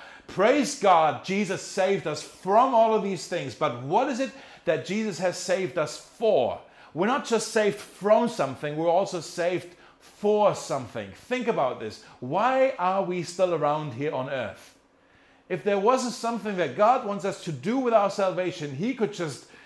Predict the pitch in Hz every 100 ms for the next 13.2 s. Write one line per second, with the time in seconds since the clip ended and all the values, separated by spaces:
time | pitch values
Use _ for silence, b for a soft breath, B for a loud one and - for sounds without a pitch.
0 | B 170 143 127 180 277 240 226 220 196
1 | 196 196 202 196 160 185 196 190 180 139
2 | 320 440 453 480 494 - - - 190 190
3 | 196 180 - - 285 233 - 180 160 135
4 | 175 - B - 190 226 233 226 226 240
5 | 247 269 196 135 92 - B B - 240
6 | 254 240 214 190 220 233 233 233 240 254
7 | 247 190 156 131 165 226 294 294 262 240
8 | - 226 202 214 165 104 - B B B
9 | B B 180 240 262 233 226 208 202 202
10 | 214 202 - - 160 196 190 147 147 202
11 | 254 247 226 220 - 208 180 B B B
12 | - 214 196 156 - 151 143 139 151 180
13 | -